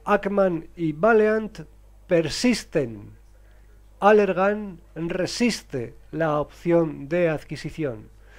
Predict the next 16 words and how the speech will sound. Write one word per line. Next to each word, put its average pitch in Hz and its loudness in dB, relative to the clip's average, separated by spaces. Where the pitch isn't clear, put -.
La 156 -2
segunda 214 0
noticia, 196 -2
la 170 4
F 220 4
D 185 4
A 190 2
aprueba 202 2
a 180 0
Orexigen 190 0
en 196 6
obesidad. 175 4
La 151 4
tercera 180 6
noticia 220 6
también 175 10